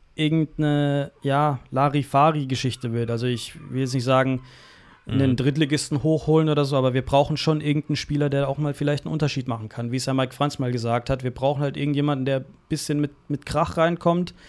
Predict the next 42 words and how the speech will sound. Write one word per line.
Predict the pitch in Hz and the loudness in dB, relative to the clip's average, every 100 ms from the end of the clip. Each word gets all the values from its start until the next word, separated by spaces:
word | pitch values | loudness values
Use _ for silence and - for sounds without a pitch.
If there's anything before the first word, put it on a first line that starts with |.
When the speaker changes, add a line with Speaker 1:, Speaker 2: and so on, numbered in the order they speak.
| - - - - - 143 | -20 -20 -20 -20 -8 0
Speaker 1:
Weil | 139 | 2
wenn | 156 | 4
wir | |
jetzt | 151 147 | 2 2
einen | 147 135 | 0 2
holen | 156 165 | 2 0
von | - 151 | -2 -4
der | |
Regionalliga | 143 139 139 147 156 143 147 143 | -4 -6 -4 -2 -2 0 2 2
oder | 135 | -2
irgendeinen | 135 135 139 | -6 -4 -4
Jugendspieler, | 147 160 - 143 | -2 -4 -4 -2
der | 143 139 | 0 0
noch | 139 | -2
nicht | 143 | -2
so | 143 | -4
viel | 139 135 | -4 -6
gespielt | 127 - 156 151 | -4 -2 0 0
hat, | 143 - _ - | -2 -6 _ -14
dann | 143 | -4
macht | 147 - | -4 -2
das | 135 | -2
wenig | 131 131 120 | 0 0 -2
Sinn. | 123 120 - _ _ _ - _ _ - | -2 -2 -6 _ _ _ -20 _ _ -6
Ähm, | 127 127 123 | -2 0 0
ich, | 117 - | -4 -4
weil | 131 131 120 | 0 0 0
wir | 123 | -2
sind | 123 147 | 0 2
in | 139 | 2
einer | 143 131 | 2 2
Situation, | 135 143 127 139 135 143 147 139 - _ _ - | 0 0 0 0 2 2 0 -2 -6 _ _ -8
du | 131 | -4
siehst | 131 131 | -2 -2
es | 147 | 0
auch | 131 | 2
in | |
der | 131 | 2
Liga, | 127 135 143 | 0 2 2
wir | 127 | 2
sind | 123 131 | 0 -2
Zehnter, | - 143 160 160 160 156 | 2 2 4 4 4 2